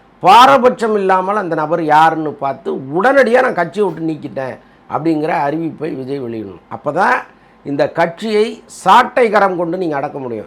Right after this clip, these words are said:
நாளைக்கு ஒருத்தன் வந்து அருவாளை தூக்கிட்டு வர்றதையோ கோடாலியை தூக்கிட்டு வர்றதையோ தடுக்க முடியும். ஏன்னா பொதுமக்கள் வந்து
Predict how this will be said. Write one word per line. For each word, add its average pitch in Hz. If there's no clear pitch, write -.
நாளைக்கு 156
ஒருத்தன் 156
வந்து 156
அருவாளை 180
தூக்கிட்டு 160
வர்றதையோ 151
கோடாலியை 190
தூக்கிட்டு 156
வர்றதையோ 151
தடுக்க 196
முடியும். 131
ஏன்னா 160
பொதுமக்கள் 214
வந்து 170